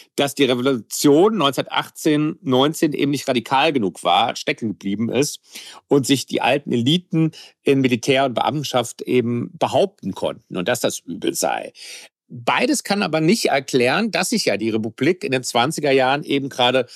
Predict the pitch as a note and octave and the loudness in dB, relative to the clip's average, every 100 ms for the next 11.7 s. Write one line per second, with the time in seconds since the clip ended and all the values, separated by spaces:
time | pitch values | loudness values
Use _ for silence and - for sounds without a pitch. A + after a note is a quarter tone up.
0 | - - - B2+ A2+ G#2 - A3 C4+ - | -20 -8 -2 0 2 0 2 2 0 -2
1 | G2 - - C#3+ - E3+ - - C#3+ F#3 | -4 -4 -6 -6 -4 -2 -2 -4 -4 -2
2 | A3 - - - A#2+ E3 B3 G3 E3+ - | -2 -2 -6 -8 -4 0 2 2 2 -2
3 | - - - - - C3+ C#3 C3 - B2+ | -10 -18 -20 -8 -4 0 0 -2 -2 0
4 | D3 C3+ C3+ - D#3 C3 C#3 A#2 A#2 A2+ | 2 0 -2 -4 -4 -2 0 0 0 -2
5 | A2 G3 - F#3 D3 - - C3 A#2+ G#2+ | 0 -2 0 0 0 -4 -4 -2 -2 -4
6 | - G2+ G2+ - C3+ D#3 D3+ - - - | -2 -2 -2 -2 -2 -2 -8 -12 -16 -20
7 | - B2 B2+ A#2 A2+ - G#2+ G#2+ C#3+ - | -4 2 2 2 0 -2 0 0 0 0
8 | C#3+ C3+ - - - _ A2+ - G#2+ D3 | 0 -2 -8 -20 -20 _ -6 -2 0 0
9 | F3 E3 - - C3+ C3+ B2 - - _ | 0 -2 -2 0 2 2 -2 -8 -20 _
10 | - G#2 F#2 B2+ F#3+ D3 B2+ A#2 - B2 | -2 0 2 2 2 0 -4 -4 0 2
11 | D#3+ - - - C3+ C3 | 2 0 -6 -2 0 0